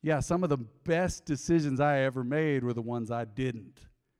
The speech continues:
And I knew a big sign was when a girl came and came to me talking marriage, I was like, "No, that's your idea and maybe the devil's idea."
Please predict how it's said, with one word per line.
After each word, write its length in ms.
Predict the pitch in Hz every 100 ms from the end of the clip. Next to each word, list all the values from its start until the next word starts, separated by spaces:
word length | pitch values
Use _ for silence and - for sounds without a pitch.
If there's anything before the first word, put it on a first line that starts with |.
| _ _ _ _ -
And 120 | 135
I 60 | 165
knew 160 | 175
a 40 | 135
big 240 | 123 185
sign 280 | 151 156 127
was 220 | 131 127
when 120 | 123
a 40 | 117
girl 180 | 135 143
came 260 | 160 147
and 220 | 139 135
came 260 | - 151 147
to 100 | 135
me 220 | 123 156
talking 360 | 160 170 175 170
marriage, 380 | 165 170 156 123
I 60 |
was 200 | 113 110
like, 160 | 117 101 - - _ -
"No, 100 | 113
that's 240 | 139 143
your 180 | 151 156
idea 400 | 151 147 151 151
and 120 | 127
maybe 240 | 123 147 139
the 140 | 120
devil's 400 | 113 127 113 104
idea." 460 | 107 101 107 101